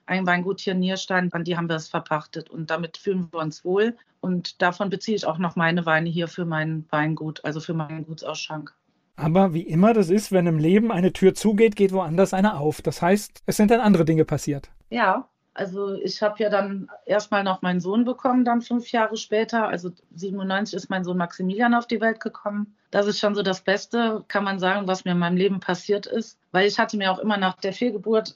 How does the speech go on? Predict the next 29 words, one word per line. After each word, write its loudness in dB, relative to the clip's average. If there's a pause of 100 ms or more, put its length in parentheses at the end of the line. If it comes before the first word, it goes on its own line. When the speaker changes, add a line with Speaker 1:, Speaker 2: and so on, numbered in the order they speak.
(120)
Speaker 1:
einen -2
Sohn 0
gewünscht -2
und -2
den 0
habe -2
ich -6
auch 0
bekommen. -2
Und 0
ich 0
kann 4
nur 4
sagen, 2 (240)
ich -4
werde 2
da 2
mit -6
allem -2
unterstützt. -2
Also 0
was -6
Besseres -2
hätte -2
uns -8
nicht -2
passieren 0
können. -2 (260)
Und -2